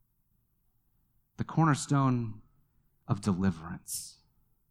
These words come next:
The cornerstone of salvation, of security.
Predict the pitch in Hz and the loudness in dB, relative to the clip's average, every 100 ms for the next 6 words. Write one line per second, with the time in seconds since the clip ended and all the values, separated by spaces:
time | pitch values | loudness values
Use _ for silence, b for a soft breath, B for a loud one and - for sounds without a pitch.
0 | _ _ _ _ _ - - - 151 135 | _ _ _ _ _ -14 -10 0 0 0
1 | - 135 131 123 113 101 - 98 92 113 | 0 2 2 0 -2 -2 0 2 2 -2
2 | - 107 90 85 - _ _ _ _ _ | -2 -4 -4 -6 -16 _ _ _ _ _
3 | _ _ _ _ _ _ _ _ _ _ | _ _ _ _ _ _ _ _ _ _
4 | _ _ - - - - - 110 101 92 | _ _ -6 -6 -6 -6 -2 0 0 -2
5 | 87 | -4